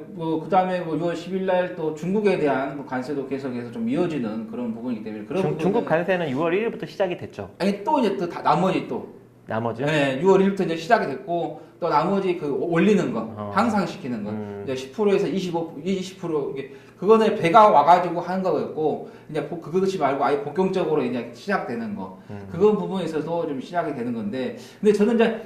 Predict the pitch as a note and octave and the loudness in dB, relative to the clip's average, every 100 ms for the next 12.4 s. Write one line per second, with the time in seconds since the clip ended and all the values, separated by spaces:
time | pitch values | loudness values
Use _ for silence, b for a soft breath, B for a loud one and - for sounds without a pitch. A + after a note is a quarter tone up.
0 | B E3+ A#3+ C#4 C#4+ C4 B3 - A#3 C#4 | B -4 0 0 0 0 -2 2 2 4
1 | C4 F#3+ F3 E3+ E3 - B3 G3 G3 G#3+ | 4 4 0 -2 -4 0 0 2 2 2
2 | G3+ F3 D3+ F3+ F#3+ - E3 G3+ A#3 A3+ | 0 0 0 2 2 0 -2 -2 0 0
3 | G3+ E3 D3+ G3 F3 A#2+ D3+ F#3+ F3+ E3 | 0 -2 -4 -2 -2 -2 0 -2 -4 -6
4 | C3 C3 E3 D3+ G2+ A#2 G#2+ B B - | -4 -2 -2 -2 -6 -8 -10 B B -8
5 | - - E3 F#3+ F#3 G3+ F3 G#2+ G2 B2 | -8 -6 -4 -2 -2 0 0 -2 -6 -10
6 | A2 A#2 - A#2 G#2+ G#2+ G#2 G#2 G2+ - | -10 -12 -10 -10 -10 -10 -10 -8 -8 -10
7 | F#3+ - B B - A3 G3+ G3 F#3+ D#3 | -14 -18 B B -6 -4 -2 -2 -2 -4
8 | D3 D3 C#3 C#3 C3 C#3 C3+ G3 A2+ C#3 | -6 -4 -2 -2 -2 -6 -4 -4 -2 -2
9 | D#3+ D#3+ D3 D3 C3+ F#2+ F2+ - - B | -2 -4 -6 -8 -8 -10 -12 -16 -20 B
10 | B B B - F#3 A3 G#3 G#3 G#3 G#3 | B B B 0 2 4 2 2 4 4
11 | G3+ F#3+ G3+ G3 F#3 F3+ F#3 - A3+ A3 | 2 0 0 0 -2 -6 -8 -8 0 4
12 | A3 A3 A3 | 6 4 0